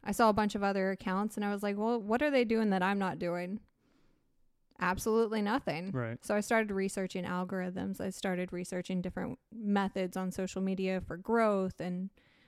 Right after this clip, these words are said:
Speaker 1: which was the best form of organic growth. And for the last seven years, I've been building that on multiple platforms such as, you know, Instagram, TikTok, Twitter, Twitch. And it got to the point where monetization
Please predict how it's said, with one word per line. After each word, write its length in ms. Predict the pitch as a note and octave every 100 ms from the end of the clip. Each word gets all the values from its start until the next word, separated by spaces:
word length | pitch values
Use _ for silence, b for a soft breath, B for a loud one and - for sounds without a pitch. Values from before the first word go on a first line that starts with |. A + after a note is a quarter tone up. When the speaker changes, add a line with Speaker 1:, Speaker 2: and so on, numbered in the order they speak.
| b
Speaker 1:
which 180 | A3+ A3+
was 140 | A#3+ G#3
the 100 | G3+
best 420 | G3+ F#3+ G3+ -
form 280 | G#3 G3+ G3
of 160 | F#3+
organic 480 | G3 F#3 G3+ A3 B3
growth. 340 | G3 G3 F#3+
And 260 | - F#3+ F#3+
for 100 | G#3+
the 80 | G3+
last 260 | G3 G3
seven 240 | - F#3+ F#3
years, 260 | G3+ G#3+
I've 120 | G3 F3+
been 160 | F#3+
building 380 | F#3 A#3 A#3+ G#3+
that 120 | G3
on 80 | F#3+
multiple 380 | F#3+ F#3 - F#3+
platforms 640 | - F#3+ F#3+ - F#3+ F#3+
such 240 | - F3 F#3+
as, 260 | E3+ F3+
you 100 | G3
know, 300 | F#3 D#3+ G#3 - b b b b
Instagram, 840 | - G#3+ - G3 F#3 F#3 F#3 F#3 F#3+
TikTok, 800 | - F3 - F#3 F3+ F3 F3+ - _ _ _ _ _ _ -
Twitter, 640 | G#3+ G3 F#3 F#3 F3+ F#3
Twitch. 680 | - G3+ F#3 F#3+ - - - b b b b -
And 560 | G3+ F#3+ F#3 F#3 F3+ - _ _ _ _ _ _ _
it 120 | A3+
got 220 | A3 A#3+ A#3+
to 80 | A#3
the 100 | G#3
point 360 | - A#3 C#4+
where 440 | G3+ G3 F#3+ F#3+ -
monetization 960 | G3+ G#3 A3+ G#3 G#3 F#3+ G#3 G#3 G3